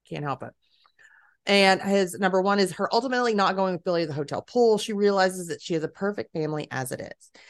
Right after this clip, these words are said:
And sorry if this email is super long, but I just wanted to tell you that my top five fa-, favorite characters from Stranger Things, and they are number five, Hopper, four, Max,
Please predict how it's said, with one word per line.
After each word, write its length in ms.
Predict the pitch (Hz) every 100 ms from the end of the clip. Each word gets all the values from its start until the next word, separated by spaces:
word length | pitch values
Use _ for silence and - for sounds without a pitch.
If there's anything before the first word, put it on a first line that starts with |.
| - _ -
And 320 | 240 220 208
sorry 400 | 247 240 254 320 -
if 140 | 208
this 180 | 202 202
email 200 | 185 175
is 120 | 170
super 200 | 214 330
long, 220 | 208 175 208
but 80 |
I 80 | 190
just 200 | 165 196
wanted 180 | 247 262
to 40 | 262
tell 100 | 214
you 120 | 170
that 100 | 165
my 80 | 147
top 240 | 147 175 170
five 140 | 190
fa-, 160 | 180 180 -
favorite 240 | 185 180 170
characters 320 | 175 170 175
from 140 | 165 156
Stranger 300 | 233 240 247
Things, 340 | 254 247 240
and 180 | 190 175
they 140 | 170
are 400 | - 151 147 139
number 160 | 160 143
five, 340 | - 175 165 165
Hopper, 420 | 220 214 208 208
four, 280 | 208 175 165 180
Max, 380 | 214 202 -